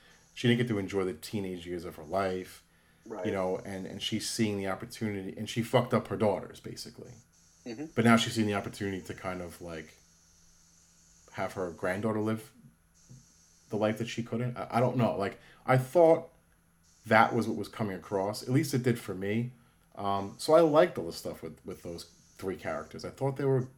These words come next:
Speaker 1: they were all pretty good. They worked well off each other. They're just,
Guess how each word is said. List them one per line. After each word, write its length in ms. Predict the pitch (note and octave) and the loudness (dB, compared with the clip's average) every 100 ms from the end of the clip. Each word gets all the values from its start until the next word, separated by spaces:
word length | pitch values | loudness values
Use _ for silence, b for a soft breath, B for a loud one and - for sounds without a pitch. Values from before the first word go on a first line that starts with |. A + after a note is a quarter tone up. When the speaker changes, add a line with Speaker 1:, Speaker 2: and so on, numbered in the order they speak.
| - | -6
Speaker 1:
they 80 | A2+ | -2
were 120 | B2 | 0
all 140 | C3 | 0
pretty 360 | C3 - B2+ G2+ | -2 -2 -2 0
good. 220 | G#2+ C3 | -2 -2
They 80 | E2 | -4
worked 300 | E2+ F#2 - | -6 -6 -8
well 400 | F2+ G2 F#2+ F2+ - _ _ - | -6 -6 -6 -10 -16 _ _ -10
off 240 | F#2 - | -8 -8
each 180 | - - | -10 -6
other. 340 | F#2 F#2+ F#2 - b b b b _ _ _ | -4 -4 -6 -8 b b b b _ _ _
They're 160 | B2 B2 | 2 2
just, 520 | B2+ D#3 E3+ - - | 4 4 4 2 -12